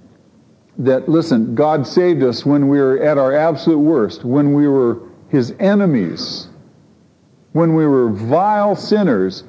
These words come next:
That's when God saved us. Well, if He saved us when we were at our worst,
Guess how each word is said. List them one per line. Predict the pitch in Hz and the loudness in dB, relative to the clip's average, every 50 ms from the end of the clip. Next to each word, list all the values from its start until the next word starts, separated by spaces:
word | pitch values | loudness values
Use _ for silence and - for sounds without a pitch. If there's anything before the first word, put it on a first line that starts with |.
| - - - - - | -20 -20 -18 -12 -4
That's | 113 160 190 214 208 - - - | -2 0 0 0 -2 -4 -4 -2
when | 170 170 165 156 | 0 0 0 0
God | 147 165 160 156 151 139 | 2 0 0 0 -2 -2
saved | - - 175 165 165 151 131 113 | -2 -2 0 2 0 0 -2 -4
us. | 113 - - - - - - - - - - | -6 -6 -8 -10 -16 -20 -20 -20 -20 -6 -2
Well, | 165 165 160 | 0 0 0
if | 160 | 0
He | 165 156 131 | 0 -2 -2
saved | - - - 208 226 262 262 196 | -2 0 0 2 2 2 2 2
us | 208 185 - - | 0 0 0 0
when | 165 165 170 170 160 | 0 0 2 2 2
we | 165 165 165 | 2 2 2
were | 160 160 156 147 151 | 2 2 0 0 0
at | 151 147 147 139 | 0 0 2 2
our | 139 131 127 131 | 2 2 2 2
worst, | 139 170 220 240 214 160 113 - - | 2 2 2 2 0 0 -2 -6 -12